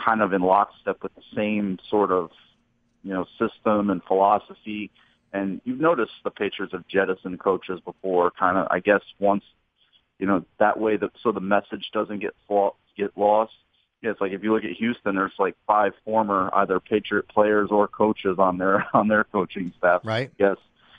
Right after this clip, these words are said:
Speaker 1: You know, Bill had a good book on what they were gonna do. 'Cause
Speaker 2: I think, I think the head coach and both coordinators were, were all Patriots players or, or were coaches at one point. You got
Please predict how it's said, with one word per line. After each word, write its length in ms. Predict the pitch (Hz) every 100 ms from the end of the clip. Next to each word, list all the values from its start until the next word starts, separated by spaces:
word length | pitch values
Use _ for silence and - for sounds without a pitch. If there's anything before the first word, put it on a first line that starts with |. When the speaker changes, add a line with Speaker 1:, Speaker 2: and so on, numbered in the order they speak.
| _ _
Speaker 1:
You 80 | -
know, 120 | 107
Bill 440 | 95 85 107 104 101
had 160 | 110
a 100 | 95
good 260 | 90 104 98
book 260 | - 104 -
on 160 | 95 92
what 220 | 98 -
they 100 | 101
were 160 | 98
gonna 220 | 92 90 87
do. 180 | 90 87
'Cause 140 | 90
Speaker 2:
I 100 | 82
think, 260 | 175 226 226
I 120 | 180
think 160 | 175 226
the 80 | 175
head 180 | 175 170
coach 240 | 190 180
and 80 | 151
both 160 | 165
coordinators 540 | - 185 233 175 139 113
were, 260 | 131 123 127
were 200 | 131 120
all 240 | 123 123
Patriots 480 | - 135 - 135 -
players 360 | - 139 143
or, 240 | 135 139 135
or 160 | 139 131
were 180 | 131 131
coaches 480 | - - 214 190
at 60 | 143
one 140 | 131 120
point. 180 | 127
You 80 | 117
got 220 | 123 131